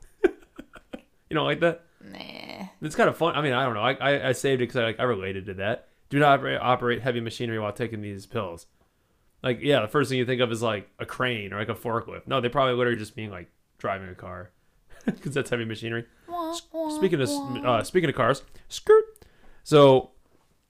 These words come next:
Speaker 1: Aqu-, Aquila Dewey, Dewey?
Speaker 2: Good for
Speaker 1: Aquila
Speaker 2: him.
Speaker 1: Dewey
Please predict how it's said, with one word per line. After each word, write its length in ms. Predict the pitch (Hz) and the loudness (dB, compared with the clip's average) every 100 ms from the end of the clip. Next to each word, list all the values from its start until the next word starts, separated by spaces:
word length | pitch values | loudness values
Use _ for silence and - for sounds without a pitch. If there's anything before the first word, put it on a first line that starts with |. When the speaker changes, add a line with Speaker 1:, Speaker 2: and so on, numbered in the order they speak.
| _ _ - | _ _ -4
Speaker 1:
Aqu-, 320 | 123 - 127 | -4 -2 -2
Aquila 420 | 131 - 175 170 | 0 2 6 6
Dewey, 600 | 120 120 147 151 117 131 - - - - 117 | 4 0 2 2 2 -2 -6 -16 -20 -20 0
Dewey? 380 | 127 139 190 220 - - - | 4 4 4 0 -12 -20 -12
Speaker 2:
Good 140 | 208 | -12
for 180 | 190 180 | -8 -4
Speaker 1:
Aquila 340 | - 160 143 131 | -2 4 4 4
Speaker 2:
him. 60 | |
Speaker 1:
Dewey 380 | 123 120 131 170 | 2 2 2 -2